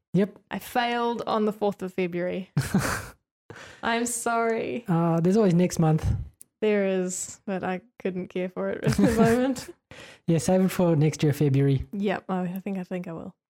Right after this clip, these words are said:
Speaker 1: Although, isn't next year, February, a leap year?
Speaker 2: Um, it's about that time, eh?
Speaker 1: No, I don't, I'm just guessing based on when the last one was. <laughs> So this week for me, um, on my list is The Pedestrian.
Speaker 2: Oh, cool. Yep.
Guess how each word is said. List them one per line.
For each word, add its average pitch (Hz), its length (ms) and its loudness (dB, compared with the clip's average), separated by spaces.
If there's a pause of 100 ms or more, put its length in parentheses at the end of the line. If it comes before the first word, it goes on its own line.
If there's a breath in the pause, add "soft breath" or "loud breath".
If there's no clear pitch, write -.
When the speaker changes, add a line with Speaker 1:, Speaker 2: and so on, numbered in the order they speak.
Speaker 1:
Although, 180 240 4
isn't 190 260 2
next 190 240 0
year, 160 80 2
February, 151 400 4
a - 20 2
leap 135 240 2
year? 185 200 2 (1200)
Speaker 2:
Um, 208 440 -2 (160)
it's - 200 -6
about 165 280 0
that 175 180 -4
time, 254 240 -2
eh? 185 280 -4 (120)
Speaker 1:
No, 147 200 2
I 147 40 4
don't, 143 320 2
I'm 127 160 2
just 117 160 -2
guessing 139 480 2 (240)
based 143 240 2
on 135 80 4
when 135 140 6
the 131 60 4
last 156 260 0
one 123 120 2
was. 160 260 2 (180)
<laughs> - 240 -4 (1900 loud breath)
So 160 140 2
this 202 160 4
week 202 180 4
for 180 100 2
me, 214 340 4 (180)
um, 151 360 4
on 151 140 4
my 143 180 4
list 180 300 0
is 139 340 4
The 135 100 0
Pedestrian. 190 680 2 (240)
Speaker 2:
Oh, 247 200 2
cool. 202 280 0
Yep. 190 200 -2